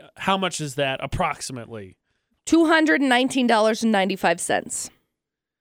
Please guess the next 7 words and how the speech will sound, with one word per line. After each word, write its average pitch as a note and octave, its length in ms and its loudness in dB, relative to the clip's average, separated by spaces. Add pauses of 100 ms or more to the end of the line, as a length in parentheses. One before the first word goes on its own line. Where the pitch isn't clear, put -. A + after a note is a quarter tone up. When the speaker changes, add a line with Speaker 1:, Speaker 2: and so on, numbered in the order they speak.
(260)
Speaker 1:
I E3 380 -4
could E3 260 -8
buy, D#3 480 -2
I G3 180 -2
spent, G3+ 840 -8
let's E3 160 -16
see. B2 240 -20